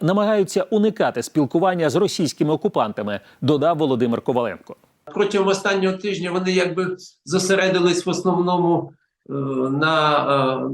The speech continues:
Speaker 2: е, скоріш за все, відчувають же, як кажуть, що, е, події можуть змінитися не кращим чином для них. І тому, як, е, сказав мені один з мешканців, е, складається враження, що їм зараз не до нас в окремих моментах.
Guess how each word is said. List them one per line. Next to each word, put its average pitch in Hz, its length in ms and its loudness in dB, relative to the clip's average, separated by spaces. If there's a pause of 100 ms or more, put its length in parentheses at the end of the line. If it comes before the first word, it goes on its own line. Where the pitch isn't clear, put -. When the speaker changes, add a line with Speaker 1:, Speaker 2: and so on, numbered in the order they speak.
(120)
Speaker 2:
е, 160 40 -6
скоріш 185 300 2
за 170 120 2
все, 190 200 2
відчувають 185 680 4
же, 143 300 2 (400)
як 147 220 -2
кажуть, 147 560 -2 (200)
що, - 340 0 (440)
е, - 40 -10
події 160 300 4
можуть 151 340 2
змінитися 151 800 2 (340)
не 151 140 -4
кращим 151 420 0
чином 147 380 0 (100)
для 143 200 0
них. 147 340 -2 (240)
І 143 80 -8
тому, 190 240 2
як, 185 260 0
е, 170 340 -2
сказав 180 420 0
мені 180 180 0
один 180 200 0
з 170 120 -4
мешканців, 180 640 -2 (360)
е, 151 80 -4
складається 185 540 2
враження, 180 420 2
що 180 160 -2
їм 185 140 2
зараз 170 320 2
не 175 100 0
до 185 160 0
нас 143 360 -2
в 143 40 -8
окремих 127 520 -4
моментах. 113 640 -4